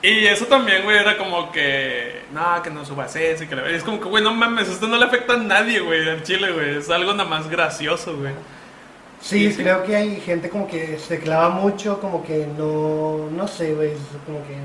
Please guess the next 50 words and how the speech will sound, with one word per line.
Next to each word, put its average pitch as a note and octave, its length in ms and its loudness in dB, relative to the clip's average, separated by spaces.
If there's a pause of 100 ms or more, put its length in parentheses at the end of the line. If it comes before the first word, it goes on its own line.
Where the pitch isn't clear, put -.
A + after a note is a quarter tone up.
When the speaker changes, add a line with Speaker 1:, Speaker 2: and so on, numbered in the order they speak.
Speaker 2:
no D#3+ 140 -2
sabe E3 400 -2
que E3+ 340 -4
tienes G3 280 2
otra A3 240 8
vida G#3+ 200 8
aparte G#3+ 280 6
del G#3 140 2
trabajo, E3+ 420 2
güey. F#3 180 -4 (600)
O D#3 100 -2
sea, E3+ 160 6
es E3 100 0
como F3 180 0
que, D#3+ 160 -2
claro, F#3+ 400 4
güey, B3+ 160 4 (120)
eh, E3+ 160 0
tengo E3 180 2
a F3 40 2
mi F#3+ 80 -4
familia, F#3 480 2
tengo F3+ 180 2
a F3 40 2
mis F3 160 0
gatos, D#3+ 440 0
a E3+ 40 -2
mis D3+ 140 -4
perros, D#3 600 -4
a D3+ 100 -2
lo C#3+ 140 -6
que D3 80 -10
tú C#3+ 140 -10 (100)
quieras. D#3 360 -2 (420)
Speaker 1:
Ujú. C3+ 220 -8
Speaker 2:
Como F3+ 180 -2
que F3+ 120 0
no, F3+ 560 2
no F#3 80 0
aceptan, G3+ 480 2
como G3+ 280 0
que C#3+ 220 -4 (140)
piensan E3+ 260 0
que B3 100 -4
le D4+ 100 0
perteneces E3+ 760 -2
o D#3+ 120 -4 (100)
qué D3 80 -6
onda C#3+ 240 -8
ahí. C#3 100 -10